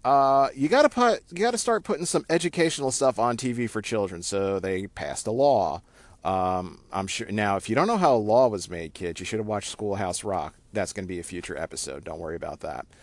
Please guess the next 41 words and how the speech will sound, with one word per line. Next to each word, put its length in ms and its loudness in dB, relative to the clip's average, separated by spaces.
Well, 140 8
they 100 6
passed 240 6
a 60 6
law 160 12
that 80 8
basically, 640 4
you 120 -2
know, 140 4
said 280 0
that, 180 -2
listen, 440 -2
you 140 0
know, 680 0
uh, 560 0
networks 440 0
had 140 2
to 420 2
put 340 0
a 80 -2
certain 340 -2
amount 360 0
of, 420 -4
uh, 320 -2
educational 580 0
programs 480 -2
in 100 -6
for 140 -8
children. 540 -4
Uh, 1500 8
networks 340 -2
really 160 0
didn't 160 -6
follow 280 -2
that. 240 -8
So 200 0
then 600 4
the 80 -14
government 360 2
got 180 0
smart 480 4